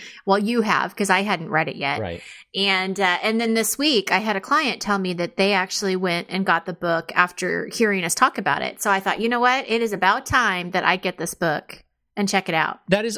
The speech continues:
Speaker 2: awesome. The book is, the full title of the book is Essentialism,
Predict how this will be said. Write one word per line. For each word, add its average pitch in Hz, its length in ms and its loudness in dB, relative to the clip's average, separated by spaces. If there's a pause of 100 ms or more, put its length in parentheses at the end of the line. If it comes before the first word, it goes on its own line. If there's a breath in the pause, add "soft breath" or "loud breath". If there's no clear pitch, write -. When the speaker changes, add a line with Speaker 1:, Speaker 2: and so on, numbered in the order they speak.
Speaker 2:
awesome. 190 460 0
The 131 100 0
book 208 240 -2
is, 156 200 -2
the 156 240 0
full 277 240 0
title 147 340 -2
of 117 60 -6
the 117 60 -4
book 117 200 -2
is 113 360 -2 (220)
Essentialism, 113 920 0